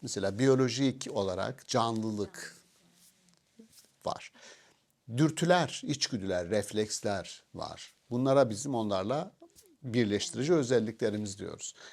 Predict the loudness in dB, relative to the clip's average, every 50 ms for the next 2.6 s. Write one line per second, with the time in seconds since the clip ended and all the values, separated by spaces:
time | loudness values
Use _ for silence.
0 | -20 -20 -20 _ _ 0 2 4 6 8 8 8 8 8 6 6 8 8 8 8
1 | 6 2 -2 0 0 0 0 0 -2 -4 -2 -2 -2 -2 -4 -4 -4 -4 -2 -2
2 | 0 -2 -2 -4 -8 -12 -12 -10 -10 -10 -12 -16